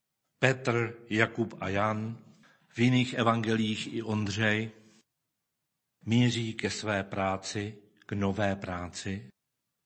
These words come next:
Víte, bez ohlížení. Oni se neohlíží zpátky. My jsme svědky procesu, řekl bych, jsme svědky zázraku, dalšího zázraku,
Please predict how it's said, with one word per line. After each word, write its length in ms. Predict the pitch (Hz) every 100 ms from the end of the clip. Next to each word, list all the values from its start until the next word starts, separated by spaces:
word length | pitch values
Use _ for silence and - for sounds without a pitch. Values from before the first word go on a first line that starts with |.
| _ _ _ _ _ _ _ _ _ _ _ _ _ -
Víte, 640 | 98 - 104 117 - - _ _ _ _ _ -
bez 400 | 95 98 95 -
ohlížení. 920 | - 85 87 87 76 73 80 85 104 - _ _ _ _ _ _ _ _ _ _ _ _ _ _ _ _ _
Oni 140 | 110 107
se 160 | 117
neohlíží 720 | 110 113 143 107 95 87 98 87
zpátky. 720 | - 90 80 - - 76 - _ _ _ _ _ _ _ _ _ _ _ _ _ _ _ _ _
My 80 | 113
jsme 500 | 139 151 127 - - -
svědky 640 | - 127 120 127 127 -
procesu, 960 | 120 104 101 - 127 - 151 165 - - - - - _ _ _
řekl 360 | 135 120 107 120
bych, 220 | 120 -
jsme 200 | 135 135
svědky 500 | - 135 - 123 -
zázraku, 760 | 87 95 98 101 107 107 - 139
dalšího 640 | 117 120 123 - 131 120
zázraku, 920 | 113 101 95 107 101 - 147 - -